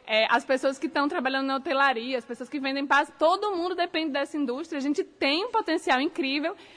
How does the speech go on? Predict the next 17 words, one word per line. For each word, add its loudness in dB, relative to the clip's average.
e 0
a 4
gente -2
trabalhava, 2
às -4
vezes, 0
como -4
secundária, 0
terciária, 0
e -2
não -6
pode 2
ser -4
dessa -2
forma, -2
e -4
não, -6